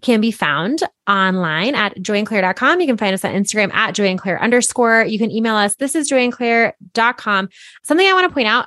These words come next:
this week on our Instagram, we are sharing the Amazon wish lists of some teachers in our community who could use a little bit of help building out their supplies for this upcoming school year. By the time you hear this, I will have added them to a highlight in our Instagram account. So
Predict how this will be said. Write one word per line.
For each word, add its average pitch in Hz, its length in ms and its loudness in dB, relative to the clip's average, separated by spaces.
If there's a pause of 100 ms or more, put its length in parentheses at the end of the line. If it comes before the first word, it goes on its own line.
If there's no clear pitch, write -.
this 247 300 0
week 302 180 -2 (200)
on 220 120 2
our 214 100 2
Instagram, 262 720 -2
we 226 360 0
are 233 140 2
sharing 214 680 0
the 190 120 0
Amazon 214 380 0
wish 202 240 0
lists 339 380 -2
of 208 100 0
some 208 140 0
teachers 240 420 0
in 240 80 0
our 233 80 0
community 226 580 0 (360)
who 233 120 6
could 226 160 4
use 220 180 2
a 262 60 2
little 254 200 4
bit 240 80 6
of 233 80 0
help 208 240 0
building 208 280 0
out 190 200 0
their 196 120 2
supplies 190 640 0
for 214 220 0
this 240 160 0
upcoming 190 400 -4
school - 260 -6
year. 269 320 2 (400)
By 240 80 2
the 226 100 2
time 233 300 -2
you 311 100 2
hear 202 220 0
this, 311 300 2
I 202 140 2
will 214 180 4
have 202 220 -4
added 185 260 0
them 208 340 0
to 208 280 0
a 165 60 2
highlight 202 680 0 (100)
in 208 140 2
our 202 80 2
Instagram 214 440 -2
account. 254 360 0
So 214 180 2